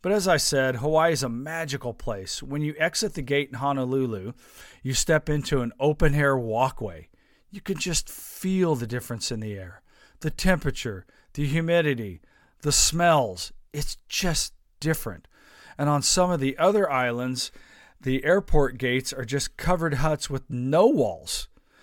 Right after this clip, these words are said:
And you walk out on the tarmac and up the ladder to get in and out of the plane. And most of the hotel lobbies, they don't have actual doors. They don't need 'em. It's amazing.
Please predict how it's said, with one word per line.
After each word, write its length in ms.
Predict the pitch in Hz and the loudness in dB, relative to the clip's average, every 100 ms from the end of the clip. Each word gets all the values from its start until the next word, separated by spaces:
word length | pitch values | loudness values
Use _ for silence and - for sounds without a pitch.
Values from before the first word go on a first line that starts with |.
| - - | -16 -4
And 160 | 139 | 0
you 100 | 135 | 2
walk 280 | 127 156 160 | 4 6 6
out 320 | 175 165 165 _ | 4 2 0 _
on 160 | 156 147 | -2 0
the 80 | 139 | -2
tarmac 640 | - 165 160 160 160 156 | 2 4 4 4 0 -2
and 120 | 143 | -2
up 200 | 143 143 | -2 -2
the 80 | 135 | -2
ladder 400 | 131 156 160 131 | 2 2 2 -2
to 120 | 107 | -6
get 240 | 113 127 123 | -4 -4 -4
in 200 | 139 139 | -4 -2
and 120 | 135 | 0
out 200 | 131 127 | 0 0
of 100 | 117 | -4
the 80 | 117 | -2
plane. 400 | - 113 87 82 - - _ _ - - - | 0 0 -6 -18 -20 -20 _ _ -20 -12 -2
And 260 | 135 127 | 0 2
most 340 | 143 214 285 - | 4 4 4 0
of 120 | 131 | 0
the 80 | 131 | 0
hotel 440 | 147 151 - 151 | 2 2 2 2
lobbies, 640 | 143 151 165 196 202 - - _ _ _ _ - | 4 6 6 2 0 -4 -6 _ _ _ _ -4
they 140 | 139 | 2
don't 160 | 170 180 | 4 6
have 200 | 180 160 | 4 6
actual 460 | 165 165 - 151 | 6 4 2 0
doors. 720 | 131 107 147 185 131 90 - - _ _ | 0 0 2 2 0 -4 -10 -12 _ _
They 100 | 123 | -2
don't 220 | 156 175 | 0 0
need 240 | 156 175 170 | 0 0 0
'em. 200 | 98 73 _ _ _ _ _ _ _ _ _ | -2 -8 _ _ _ _ _ _ _ _ _
It's 160 | 120 - | -8 -6
amazing. 680 | 120 127 135 139 117 87 | -4 0 0 0 -2 -8